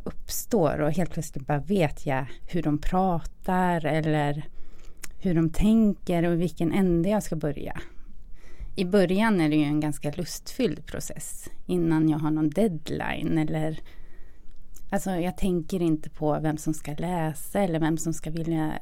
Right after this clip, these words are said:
finansiera eller ge ut det, utan det är bara jag och de här personerna i ett litet rum.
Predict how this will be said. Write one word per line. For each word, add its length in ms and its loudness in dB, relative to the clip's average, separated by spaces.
finansiera 960 0
eller 200 0
ge 200 -2
ut 380 -6
det, 220 2
utan 380 0
det 60 -2
är 40 -2
bara 400 4
jag 460 4
och 80 6
de 120 4
här 80 2
personerna 960 -2
i 180 2
ett 220 -4
litet 340 -2
rum. 640 2